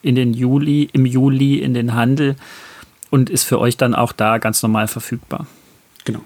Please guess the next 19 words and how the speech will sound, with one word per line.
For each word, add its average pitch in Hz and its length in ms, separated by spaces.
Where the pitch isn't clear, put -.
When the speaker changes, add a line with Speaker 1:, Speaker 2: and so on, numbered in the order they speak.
Speaker 2:
wir 151 100
kriegen 117 220
das 107 140
hin. 107 160
Ja, 139 340
dann 143 140
freue 160 240
ich 185 120
mich, 240 280
dass 180 220
du, 175 400
äh, 190 220
hier, 156 540
ähm, 156 360
deine 139 560
Erfahrungen 156 560
mitgeteilt 147 480
hast - 320
und 143 380